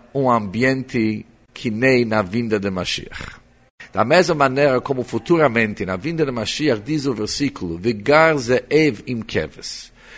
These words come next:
que um lobo conviverá junto com o carneiro. Assim também, na arca do Noach, o ambiente era tão harmônico,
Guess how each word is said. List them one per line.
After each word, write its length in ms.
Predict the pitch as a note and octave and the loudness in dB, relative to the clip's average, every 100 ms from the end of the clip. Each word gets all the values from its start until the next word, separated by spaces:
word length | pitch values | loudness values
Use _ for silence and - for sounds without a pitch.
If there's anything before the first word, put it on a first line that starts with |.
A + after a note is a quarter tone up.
| - | -16
que 100 | - | -4
um 140 | C#3 A#2+ | -4 4
lobo 520 | A#2+ D#3 B2 F2 - _ _ - | 10 10 10 2 -10 _ _ -12
conviverá 880 | - C3 A#2+ F3+ C#3 C3 C3+ A2+ F#2 | -6 -2 0 2 4 4 4 2 0
junto 460 | F#2+ D#3+ E3+ D3 | -4 -4 -2 -4
com 200 | C3+ C3+ | -2 0
o 80 | B2 | 0
carneiro. 600 | - A2+ G2+ D#2+ D2 G1+ _ _ _ _ | 0 0 0 -2 -6 -8 _ _ _ _
Assim 240 | A2+ - G3+ | -8 -2 2
também, 420 | G#3+ F3+ B2 A#2 | 4 6 6 6
na 140 | A2 | 4
arca 340 | E2+ D3 E3+ F3+ | 2 2 4 2
do 140 | D3 | -2
Noach, 600 | B2 G#2 F2 E2+ - - _ - | 0 2 0 -2 -10 -12 _ 4
o 80 | C#3+ | 6
ambiente 840 | C#3 A#2 D3+ F#3 F3+ - E2+ - - - | 8 6 6 6 4 -4 -6 -8 -18 -2
era 300 | C#3+ C#3+ C3+ | 4 6 6
tão 340 | A#2+ - F3+ F3 | 4 6 8 10
harmônico, 680 | D3 C3+ C#3 G2+ - - | 8 8 6 4 -4 -10